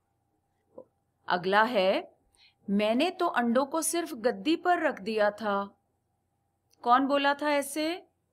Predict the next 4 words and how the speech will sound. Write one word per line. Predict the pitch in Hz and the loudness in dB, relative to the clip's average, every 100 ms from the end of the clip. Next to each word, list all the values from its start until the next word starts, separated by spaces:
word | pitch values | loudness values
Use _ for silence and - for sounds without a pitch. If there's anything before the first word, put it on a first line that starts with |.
| _ _ _ _ _ _ _ _ _ - | _ _ _ _ _ _ _ _ _ -6
केशव, | 220 208 208 - 196 165 135 - | 0 0 0 0 0 0 -4 -12
हाँ, | - 190 180 156 123 - _ _ - | -8 -2 -2 -2 -6 -12 _ _ -4
और | 175 | -2
उसने | 185 202 220 359 - | -4 -6 -4 -4 -6